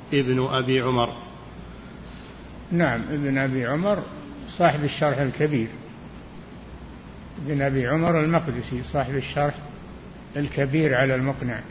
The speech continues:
Speaker 2: نعم.
Speaker 1: وقال ابن عباس رضي الله عنهما: "قال رسول الله صلى الله عليه وسلم:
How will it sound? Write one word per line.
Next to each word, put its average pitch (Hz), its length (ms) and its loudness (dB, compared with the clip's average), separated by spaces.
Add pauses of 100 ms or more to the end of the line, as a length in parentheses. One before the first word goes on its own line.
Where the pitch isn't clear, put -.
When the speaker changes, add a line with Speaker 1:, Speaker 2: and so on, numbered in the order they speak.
(280)
Speaker 2:
نعم. 143 220 4 (840)
Speaker 1:
وقال 139 360 4
ابن 139 160 4
عباس 131 680 2
رضي 135 320 4
الله 131 340 4
عنهما: 123 480 2 (540)
"قال 143 240 6
رسول 143 320 2
الله 139 340 4
صلى 139 240 0
الله 139 360 2
عليه 135 360 2
وسلم: 135 500 0